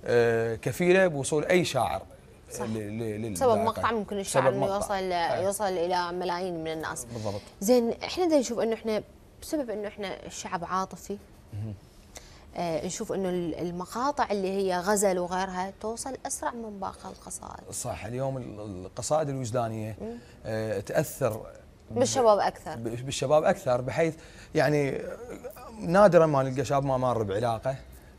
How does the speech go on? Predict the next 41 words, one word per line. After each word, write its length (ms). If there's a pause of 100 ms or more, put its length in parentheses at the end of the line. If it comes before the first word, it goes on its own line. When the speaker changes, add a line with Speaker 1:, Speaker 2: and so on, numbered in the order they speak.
Speaker 1:
آه، 240
ما 140
مر 200
بتجربه 520
بحياته، 420
فبالتالي 520
Speaker 2:
صح. 60
Speaker 1:
من 100
يسمع 440
هذه 160
القصيده 560 (120)
Speaker 2:
تاثر. 420
Speaker 1:
تاثر. 440
انا 160
مرات 500
كشاعر 500 (160)
من 120
امر 280
بتجربه 580 (520)
واريد 680
اكتب 240
عليها 200
والقى 320
شاعر 460 (540)
كاتب 320
على 160
هذه 240
Speaker 2:
تسمع 180
Speaker 1:
التجربه، 260
Speaker 2:
له. 60 (180)
Speaker 1:
اسمع 260
له، 120
ما 100
احتاج 300
انا 140
اكتب، 220 (380)
Speaker 2:
مم. 140
Speaker 1:
لان، 160
لان 180
تاثر 340
بي. 300